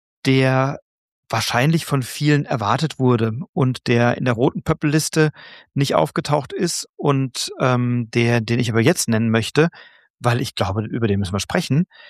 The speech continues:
Äh, es ist eine der größten Einzelauflagen, die Pegasus je gestartet hat, als sie ein Spiel veröffentlicht haben.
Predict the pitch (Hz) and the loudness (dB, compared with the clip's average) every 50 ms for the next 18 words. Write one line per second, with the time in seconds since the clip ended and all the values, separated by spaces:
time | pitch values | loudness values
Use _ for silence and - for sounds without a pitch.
0 | - _ _ _ 127 123 127 - 120 131 131 - - 127 117 113 117 113 - 123 | -20 _ _ _ 0 2 2 0 -2 -6 -6 -4 -2 -2 0 0 0 0 2 2
1 | 135 143 156 - - 156 - - 139 151 - - 170 - 156 120 - 127 120 120 | 2 2 2 0 -4 -6 -6 -4 -4 -6 -4 -4 -4 -4 -4 -4 -2 -2 -2 -2
2 | 117 110 123 - - - 131 131 127 117 117 123 113 - - 117 113 117 120 120 | -2 -4 -6 -6 -4 -2 0 2 2 0 0 -2 -4 -6 -6 -4 -2 0 2 2
3 | 123 - - _ - - _ _ - - - - 123 110 127 131 143 - - 151 | 2 0 -2 _ -18 -20 _ _ -6 -4 -2 0 2 2 2 0 -4 -2 -4 -4
4 | 156 - - 139 - 139 139 - - - 143 139 147 - 160 - 156 - 156 151 | -2 -2 -6 -4 -4 -4 -4 -4 -4 -2 -2 -2 0 0 0 0 0 -2 -2 -4
5 | - 151 - - - 143 143 151 165 180 208 | -4 -6 -6 -2 0 2 2 2 2 0 -2